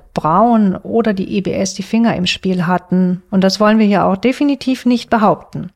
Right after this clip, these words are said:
Wobei der Wirecard-Mitgründer Hoppenrath einen ähnlichen Verdacht hegt und das auch wohl bei der Polizei so zu Protokoll gibt. Dass nämlich jemand aus dem Management sich auf diese Art vielleicht die Supertechnik sichern wollte.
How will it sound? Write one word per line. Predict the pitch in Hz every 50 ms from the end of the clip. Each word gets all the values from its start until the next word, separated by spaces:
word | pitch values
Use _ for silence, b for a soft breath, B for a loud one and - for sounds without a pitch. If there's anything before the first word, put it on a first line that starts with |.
| _ _
Wobei | 208 196 202 190 190 202 196 196 202 208 220 220 214 214 196
der | 202 185 180
Wirecard-Mitgründer | 185 180 180 185 185 - 190 180 175 180 - 196 196 202 202 - - - - 185 180 180 175 165 147 151
Hoppenrath | 180 190 190 247 247 240 240 247 254 269 254 -
einen | 240 254 262
ähnlichen | - - 277 285 240 190 175 - - 175
Verdacht | - - 170 170 165 175 165 175 - - -
hegt | - - 214 208 208 247 - - - -
und | - 214 202
das | 220 208 -
auch | - 214 214 - -
wohl | 226 220
bei | 214 220 214
der | 214 214
Polizei | 214 - 220 220 220 214 - 214 208 202 208
so | 196 208 208
zu | 202 - 220
Protokoll | - - - 202 - 214 - - 262 269 226
gibt. | 175 151 - - - - _ _ _ _ _
Dass | - 202 220 -
nämlich | 262 269 262 262 269 254
jemand | - 247 240 240 240 240 208
aus | 208 202 -
dem | - 196 190
Management | 185 185 196 226 269 269 - - 262 269 262 254 -
sich | 247 202 196
auf | 180 180 -
diese | - 208 220 233 233 247
Art | 202 196 214 220 226 220 226 -
vielleicht | - - - 240 220 214 202 202 208 214 208 -
die | - 214
Supertechnik | 202 214 220 220 226 208 208 - - - - - - 180 180 -
sichern | - 185 180 - 185 180 180 175
wollte. | 185 180 180 185 185 185 185 185 180 185 185 185